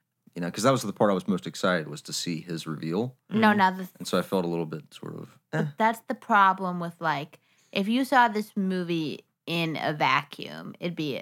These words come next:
Speaker 2: so cool. Like, if you didn't know who Will Smith, you know.
Speaker 3: Yeah.
Speaker 2: If you were that weird jury member who somehow got on the famous person's
Speaker 1: Mm.
Speaker 2: jury,
Speaker 3: Mm.
Speaker 2: like, you're living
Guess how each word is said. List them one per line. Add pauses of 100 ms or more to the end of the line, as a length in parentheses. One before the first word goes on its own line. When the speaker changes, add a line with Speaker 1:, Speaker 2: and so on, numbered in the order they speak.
Speaker 2:
so (360)
cool.
Like,
if
you
didn't
know
who
Will
Smith,
you
know. (200)
Speaker 3:
Yeah.
Speaker 2:
If
you
were
that
weird (240)
jury
member
who
somehow
got
on
the
famous
person's (340)
Speaker 1:
Mm.
Speaker 2:
jury,
Speaker 3:
Mm. (480)
Speaker 2:
like,
you're
living